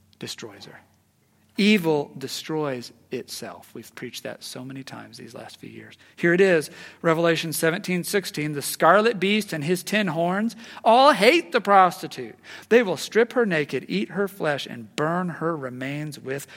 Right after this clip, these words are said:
fire." If you stand with Christ, you will be there at the moment when you see evil eat itself. All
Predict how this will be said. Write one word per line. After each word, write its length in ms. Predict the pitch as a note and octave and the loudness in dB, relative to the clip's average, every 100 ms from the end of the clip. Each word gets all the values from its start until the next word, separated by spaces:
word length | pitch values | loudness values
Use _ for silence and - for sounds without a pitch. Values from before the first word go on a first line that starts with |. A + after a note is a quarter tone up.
| - - | -20 -20
fire." 840 | - - - C3+ B2 B2 - - - _ _ _ _ _ _ _ _ _ _ _ _ _ _ | -20 -20 -8 -6 -6 -8 -10 -14 -16 _ _ _ _ _ _ _ _ _ _ _ _ _ _
If 160 | E3+ - | -18 -12
you 100 | F3+ | -10
stand 500 | - - E3+ F3+ E3+ | -10 -8 -4 -4 -4
with 160 | F3 | -8
Christ, 640 | - D#3 B2+ A2 - - _ _ _ - | -6 -4 -4 -6 -18 -20 _ _ _ -14
you 160 | D#3+ | -10
will 100 | A3+ | -8
be 260 | D3+ D#3+ D#3 | -8 -8 -8
there 280 | C3 A2+ A2+ | -8 -10 -12
at 80 | |
the 100 | A2+ | -14
moment 460 | A#2 C3 D#3 F3+ C#3+ | -12 -8 -6 -6 -8
when 180 | A#2+ A#2+ | -14 -16
you 280 | B2 D3+ C#3+ | -16 -14 -12
see 340 | - A2+ G#2 | -12 -12 -14
evil 480 | D#3+ D3 D#3+ E3+ F3+ - | -12 -12 -10 -12 -12 -12
eat 300 | C#3+ D3+ - | -12 -12 -12
itself. 880 | C#3+ C3+ - A#2+ G2+ F#2 - - - _ _ _ _ _ _ _ _ _ _ _ _ _ _ _ _ _ _ _ _ _ _ _ _ _ _ _ _ _ _ _ | -10 -10 -10 -12 -12 -16 -20 -20 -20 _ _ _ _ _ _ _ _ _ _ _ _ _ _ _ _ _ _ _ _ _ _ _ _ _ _ _ _ _ _ _
All 560 | F3 C#3 D3+ D3+ - | -6 -4 -4 -6 -12